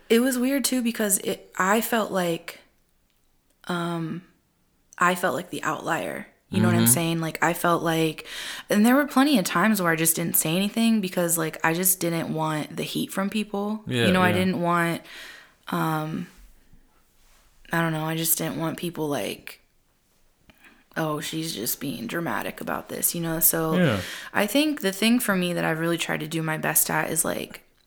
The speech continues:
Speaker 1: don't police other people. You
Speaker 2: Yeah.
Speaker 1: can't do that. Even if you see something, like, crazy, it's like, "I'm not your mom. I can't, I'm not," and we're all grown. Like, I can't tell you what to do. So my,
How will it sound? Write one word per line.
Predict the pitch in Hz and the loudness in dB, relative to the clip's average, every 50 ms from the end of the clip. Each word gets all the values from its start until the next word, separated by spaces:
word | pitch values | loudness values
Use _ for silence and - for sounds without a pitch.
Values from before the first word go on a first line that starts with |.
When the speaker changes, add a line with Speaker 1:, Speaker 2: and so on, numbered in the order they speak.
| _ _ _ 180 | _ _ _ -4
Speaker 1:
don't | - 175 165 165 170 180 185 - | 0 2 2 2 2 0 -2 -2
police | - 240 220 185 180 175 175 - | -2 -2 0 0 0 -2 -2 -2
other | - 85 80 - | -4 -4 -4 -6
people. | - - - - - - - - - - 202 - _ _ - | -6 -8 -10 -10 -10 -10 -10 -8 -8 -10 -12 -14 _ _ -12
You | - - 110 110 | -6 -2 0 2
Speaker 2:
Yeah. | 107 196 | 2 4
Speaker 1:
can't | 190 180 165 170 | 2 2 2 0
do | 180 165 160 | -2 -2 -2
that. | 156 160 156 151 151 156 147 - - | -2 -2 -2 -2 -2 -4 -6 -8 -6
Even | - 170 175 190 208 | -4 -2 0 2 2
if | 214 214 214 - | 2 2 0 0
you | 185 | -2
see | 185 - 180 | 0 0 2
something, | 170 - - 175 170 165 - 160 160 160 | 0 0 0 0 -2 -4 -4 -6 -6 -4
like, | 156 151 151 151 - _ | -4 -6 -6 -8 -10 _
crazy, | - - - 156 160 160 160 156 156 156 156 | -16 -6 -2 -2 0 0 0 0 -2 -4 -6
it's | 147 - - | -4 -4 -4
like, | 147 143 131 - - - - - - - - - - - - | -2 -2 -4 -6 -10 -12 -16 -16 -16 -16 -16 -16 -20 -16 -12
"I'm | 202 208 220 | -8 -6 -6
not | 196 156 147 - - - | -6 -6 -8 -10 -10 -8
your | 147 | -6
mom. | 156 156 156 156 156 | -4 -4 -4 -2 -4
I | 165 | -4
can't, | 160 - - - - 151 151 151 - - - - - - - - - - - _ | -6 -6 -8 -6 -6 -4 -4 -6 -6 -10 -12 -14 -14 -14 -14 -16 -16 -18 -10 _
I'm | - 170 | -4 -2
not," | 165 160 - - - | -2 -2 -2 -4 -4
and | - - - - - - | -6 -6 -6 -6 -4 0
we're | 190 190 196 - | 2 2 4 4
all | 175 175 175 175 170 170 | 6 6 6 6 6 4
grown. | 165 - 156 165 190 190 160 143 104 - | 2 0 -2 0 0 0 0 0 -2 -2
Like, | 160 156 - | -4 -2 -4
I | 160 | -4
can't | - - 180 170 | -4 -2 -2 -2
tell | - - 165 | -2 -2 0
you | 165 | 0
what | 160 160 | 0 -2
to | - 160 | -2 -4
do. | 156 - 165 165 | -2 -2 -2 2
So | 160 - - 156 156 | 2 2 2 2 0
my, | 156 156 156 160 165 175 170 | -2 2 4 4 4 4 2